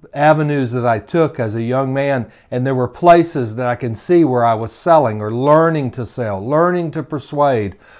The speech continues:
learning to lead people. And there were things I learned over the years as I began to engage in sales, uh, that I started to notice these trends. I started to notice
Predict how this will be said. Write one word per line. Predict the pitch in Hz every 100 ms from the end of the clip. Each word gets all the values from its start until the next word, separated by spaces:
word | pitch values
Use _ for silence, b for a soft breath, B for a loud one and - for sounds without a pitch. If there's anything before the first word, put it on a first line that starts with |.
| b
learning | 131 147 190 220 214
to | 180 175
lead | 151 156 156 127
people. | 127 110 113 101 b b b b
And | 135 139 135 131 - - _
there | 175 156 139 175
were | 170
things | 160 233 262 254
I | 196 180
learned | 170 180 208 190 135 127 135 -
over | 151 170 185
the | 151
years | 147 175 202 143 117 104 -
as | 131 131
I | 120 131
began | 120 123 123 151 175 175 156
to | 151 127 107 _
engage | 131 127 123 156 180 151
in | 127 110
sales, | 101 120 113 120 - b b b b
uh, | 131 117 117
that | 143 151 - _ -
I | 156
started | - 214 254 277
to | - 196
notice | 160 156 160 170 131 -
these | 123 120
trends. | - 226 247 120 104
I | 113
started | 113 - 165 170 156
to | 175
notice | 170 170 175 131 123